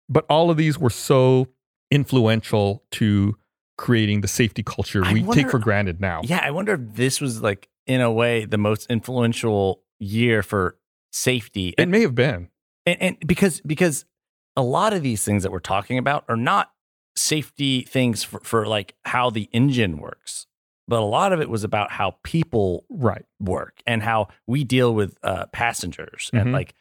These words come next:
Speaker 2: getting them on and off the plane. And then the one we talked about was the, the, uh,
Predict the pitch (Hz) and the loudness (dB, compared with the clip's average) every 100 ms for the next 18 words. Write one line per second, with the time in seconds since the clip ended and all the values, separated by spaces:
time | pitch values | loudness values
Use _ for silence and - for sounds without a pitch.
0 | _ _ _ - 95 107 120 139 139 143 | _ _ _ -4 -2 0 -2 0 0 2
1 | 139 247 - 170 - 117 92 80 _ _ | 2 0 0 -4 0 0 0 -4 _ _
2 | - 156 113 101 - 110 113 123 120 131 | -12 -4 -2 -2 -2 -4 -2 -2 0 0
3 | 131 147 143 170 - 139 143 143 139 | 0 -2 -6 -14 -6 -2 0 2 0